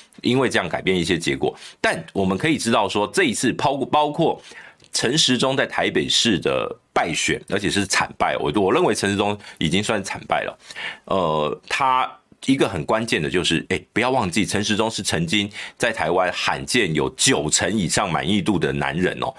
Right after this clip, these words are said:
的这，这个政治人物哦，他是非常罕见的一个，一个，一个现象。那最后破功，也就是因为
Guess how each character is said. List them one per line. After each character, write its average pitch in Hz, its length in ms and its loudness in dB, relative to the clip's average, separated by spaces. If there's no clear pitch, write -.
的 85 120 0
这， 80 280 0
这 - 100 -2
个 92 120 0
政 107 160 0
治 90 140 0
人 60 120 0
物 78 140 2
哦， - 100 -4
他 123 120 -4
是 - 100 -4
非 135 160 0
常 110 100 -4
罕 65 220 -6
见 101 180 0
的 62 80 -2
一 67 80 0
个， 71 340 0
一 82 100 -2
个， 69 400 0
一 82 120 -2
个 92 80 2
现 90 200 0
象。 87 160 0
那 127 340 0
最 202 180 2
后 131 320 -2
破 170 280 2
功， 104 240 0
也 73 160 0
就 107 240 0
是 90 140 -2
因 82 240 2
为 78 180 0